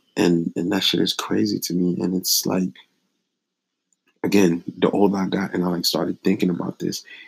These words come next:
if a woman is consensually picking the men that she wants to have sex with, like, why the amount of men she has sex with should be an issue to us?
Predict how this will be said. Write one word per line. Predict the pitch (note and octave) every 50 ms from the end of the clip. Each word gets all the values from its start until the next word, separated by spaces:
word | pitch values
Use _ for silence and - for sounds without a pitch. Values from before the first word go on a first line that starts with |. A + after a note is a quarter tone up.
| _ _
if | - - - -
a |
woman | F2+ G2+ A2 A2+ G#2+ -
is | A2 G#2 - -
consensually | - F2+ - - - F#2 F#2 - - - - F#2+ F#2 F2+ F2+ F2+ F2+ F2+ F#2+ - _ _ _ _ _ _ _ _ _ _ _ _ _ _ _ _ _ _ _ _ _ _ _ _ _ _ _ _ _ _ _ _ _
picking | - - F#2+ - - F#2 F#2 -
the | - F2
men | E2+ E2+ F2+ F2+ F2
that | F2 F2
she | - - F#2+ F2
wants | F2 E2+ - -
to | -
have | F#2 F#2 F2+ - -
sex | - - - - - - - -
with, | E2 - - - - - -
like, | - - - -
why | - G2 G2+ G#2 G#2+ A2+
the | G#2+ G2+ G2 F#2+ F2+ -
amount | F#2+ F#2 E2+ F2+ G2 F#2+ -
of | F#2+ - -
men | F2+ E2+ E2
she | - - E2+ F#2
has | F#2+ F2 - -
sex | E2+ - - -
with | - -
should | - - F2+ F#2
be | F#2 F#2+
an | F2+ -
issue | - - - - G2 F#2
to | - -
us? | - - - - -